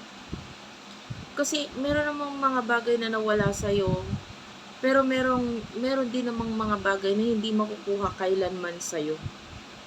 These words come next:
Talino mo, talento mo, ikaw mismo. Di ba? Yung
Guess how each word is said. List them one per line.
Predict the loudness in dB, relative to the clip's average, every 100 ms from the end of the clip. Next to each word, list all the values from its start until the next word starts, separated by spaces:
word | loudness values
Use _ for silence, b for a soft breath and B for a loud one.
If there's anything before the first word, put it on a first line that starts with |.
| -18 -18 -8
Talino | -2 0 2 2 2
mo, | -2 -4 -8 -2
talento | 0 2 0 -2 -4 -4
mo, | -2 -6 -6 -10 -12 -14 -14 -16 -16 -16 -16 -16 -8 -6 -6 -4
ikaw | 0 2 2
mismo. | 0 -4 -6 -8 -14 -14 -16 -16 -16 -14 -14 -6 0
Di |
ba? | 4 4 4 0 -8 -4
Yung | -2 0 -2